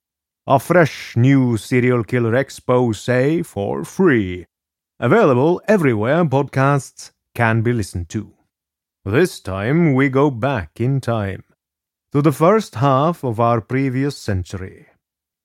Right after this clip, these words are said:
We stay in the United States of America, but we no longer focus on the large and menacing figure of Richard Kuklinski, the Iceman. No,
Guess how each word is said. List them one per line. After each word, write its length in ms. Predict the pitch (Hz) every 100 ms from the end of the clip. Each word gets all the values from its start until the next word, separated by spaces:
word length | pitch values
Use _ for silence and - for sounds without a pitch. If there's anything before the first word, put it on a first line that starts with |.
| -
We 140 | 95
stay 680 | - - 170 147 87 73 _ _ _
in 120 | 107 98
the 100 | 98
United 600 | 92 127 139 127 135 -
States 560 | - 123 127 - - _ _ _ _ -
of 120 | 156
America, 720 | 160 120 90 78 - 98 _ _ _ _ _ _ _ 95
but 420 | 202 160 - -
we 320 | 110 123 123 120
no 240 | 110 147
longer 500 | 220 147 139 147 107
focus 640 | - 135 127 85 - - 120
on 140 | 92
the 80 | 90
large 580 | 90 101 - - 117 104
and 220 | 110 107
menacing 460 | 117 117 131 123
figure 440 | 104 - 123 113 95 _ _ _ -
of 160 | 98 98
Richard 400 | 110 - 107 -
Kuklinski, 720 | 95 147 196 - - 90 78 90
the 200 | 101 95
Iceman. 560 | 110 160 - 104 90 - _ _ _ -
No, 540 | 101 101 131 208 165